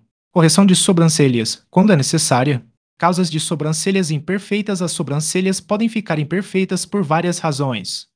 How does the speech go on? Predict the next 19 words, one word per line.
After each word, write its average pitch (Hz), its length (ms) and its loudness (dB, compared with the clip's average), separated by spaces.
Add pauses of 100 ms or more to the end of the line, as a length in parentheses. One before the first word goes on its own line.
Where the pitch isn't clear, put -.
(260)
Aqui 175 220 -2
estão 190 280 0
algumas 143 360 -2
causas 165 360 0
comuns. 135 600 -6
Um, 113 200 -8 (400)
depilação 170 460 0
excessiva. 147 640 -2 (140)
Muitas 180 380 0
vezes, 185 460 2
a 143 100 0
remoção 190 420 2
constante 202 540 0
de 170 100 0
pelos 196 320 -2
pode 208 260 -2
levar 160 300 2
a 151 60 0
falhas. 110 640 -6